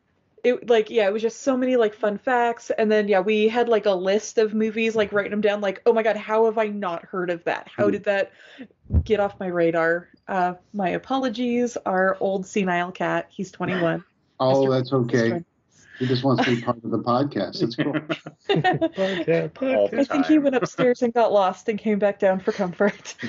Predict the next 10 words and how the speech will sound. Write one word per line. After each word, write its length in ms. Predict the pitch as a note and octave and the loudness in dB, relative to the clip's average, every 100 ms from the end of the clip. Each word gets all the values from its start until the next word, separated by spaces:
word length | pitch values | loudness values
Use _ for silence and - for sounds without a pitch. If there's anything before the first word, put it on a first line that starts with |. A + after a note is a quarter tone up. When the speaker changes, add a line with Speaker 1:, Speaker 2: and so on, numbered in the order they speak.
| - | 0
Speaker 1:
<laughs> 340 | F4+ - G4 - A#4+ - B4+ - A4+ - - - - - - E4+ - | 2 2 2 0 -4 -6 -6 -6 -4 -4 -6 -20 -20 -18 -12 -10 -2
Uh, 260 | A#3 G#3+ G#3 | 2 2 2
but, 300 | A#3+ A3+ A3+ | 2 2 2
uh, 340 | A3+ G3+ G3 - - | 0 0 -4 -10 -4
anyway, 300 | E4 C#4+ A#3 | -2 0 0
back 220 | B3+ B3+ | -2 -4
to 100 | - | -4
the 140 | A#3+ B3+ | -4 -2
pod. 460 | C4+ A#3+ G#3 - - | 0 0 0 -2 0
Um, 480 | A3+ G#3 F#3+ F#3 | 2 2 0 -10